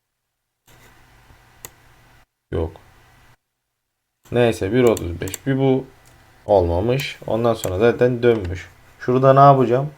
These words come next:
Şuraya girdi ya. Buradan kesti. Direkt short işlem. Short işleme bakacağım. Bak ne dedim ben size? Şunu kapat, şunu aç. Buradan şu, şuradan verdi. Burada bana zaten short işlemi verdi.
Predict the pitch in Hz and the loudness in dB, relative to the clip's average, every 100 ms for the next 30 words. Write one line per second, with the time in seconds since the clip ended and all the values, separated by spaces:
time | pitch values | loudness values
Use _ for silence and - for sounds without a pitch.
0 | _ - 113 113 120 120 123 143 120 90 | _ -4 2 2 2 -2 -4 -2 -2 -4
1 | - - - _ 104 104 104 110 107 - | -10 -20 -20 _ -8 -6 -4 -4 -4 -4
2 | 117 113 - 143 - - - - 131 139 | -4 -4 -10 -12 -16 -20 -20 -6 0 0
3 | 139 131 127 123 - - 85 90 - _ | 0 -2 -2 -4 -12 -10 -10 -12 -16 _
4 | - - 135 127 - 120 120 123 92 87 | -10 -4 -4 -4 -8 -4 -2 0 -2 -2
5 | - 92 - _ - _ - 101 - 135 | -10 -14 -16 _ -20 _ -10 -8 -2 -2
6 | 127 104 95 90 90 - 127 143 143 _ | -2 -4 -4 -6 -8 -6 -4 -4 -8 _
7 | _ _ _ - - _ _ _ - 95 | _ _ _ -20 -20 _ _ _ -16 -8
8 | 92 92 90 - 104 92 92 - - - | -8 -6 -8 -8 -12 -8 -8 -10 -18 -20
9 | - _ _ _ 117 113 120 123 - 123 | -20 _ _ _ -8 -4 -2 -4 -4 -8
10 | - - 117 127 127 127 131 139 135 - | -8 -6 -2 0 2 2 2 0 -4 -6
11 | _ _ - 110 120 113 120 120 123 131 | _ _ -8 -2 2 2 2 2 2 2
12 | 131 127 - 117 117 - 113 120 127 131 | 0 -4 -2 -2 -2 -6 -4 -2 0 0
13 | 131 87 | 0 -4